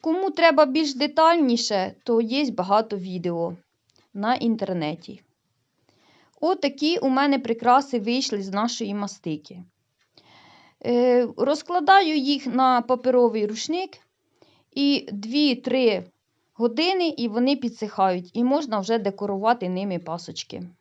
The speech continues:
Тож, кому сподобалось відео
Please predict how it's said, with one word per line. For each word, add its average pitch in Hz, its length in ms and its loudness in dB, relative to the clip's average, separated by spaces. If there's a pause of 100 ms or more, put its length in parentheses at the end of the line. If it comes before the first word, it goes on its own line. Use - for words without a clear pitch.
(1600)
Тож, 359 280 0
кому 320 300 2
сподобалось 226 760 2
відео 320 500 0